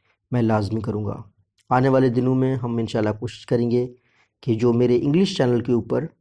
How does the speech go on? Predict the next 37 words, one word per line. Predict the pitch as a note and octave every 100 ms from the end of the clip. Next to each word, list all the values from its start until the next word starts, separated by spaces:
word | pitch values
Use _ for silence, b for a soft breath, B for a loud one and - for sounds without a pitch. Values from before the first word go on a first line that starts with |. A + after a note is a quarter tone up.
| -
जिस | A#2
तरीके | A#2+ A2+ A#2
से | A2+
आपने | G2+ A#2
देखा | G#2+ A2 B2
होगा | A#2 A#2+
मुख्तलिफ़ | A2+ G#2+ B2+ A#2+
किस्म | A#2 - A2+
के | G#2 G2+
कोर्सेज | - A2+ - A#2+
हैं, | A#2+ B2 _ _ _ _ _ _ -
फ्रीलांसिंग | C3+ C3+ B2 B2 C3 B2
का | A#2+
कोर्स | A#2+ A#2+ A#2+ C3
है, | A#2+ A2+ - _ _ _ _ _ _ _ _ _ _ _ _ _ _ _ _ _
ठीक | - A#2+
है, | C#3 D3 - _ _ _ _ _ _ _
वीडियो | A#2 B2 C#3
एडिटिंग | C3 A#2 C3 B2
का | B2+
कोर्स | A#2+ A#2+ -
है, | A#2+ A#2
किताब | A#2+ A#2 A#2+ C3
लिखने | B2+ - C3
का | B2+
कोर्स | - A#2 A#2+ -
है, | A#2 A#2
लिटरेचर | A2+ C3+ C3 C#3+
रिव्यू, | C3 B2 B2+
ये | A#2+
तो | B2
पीएचडी | - A#2 A#2 A#2+
के | B2+
स्टूडेंट्स | B2 B2 A#2 A#2
के | -
लिए | A2+ A#2
है, | A2+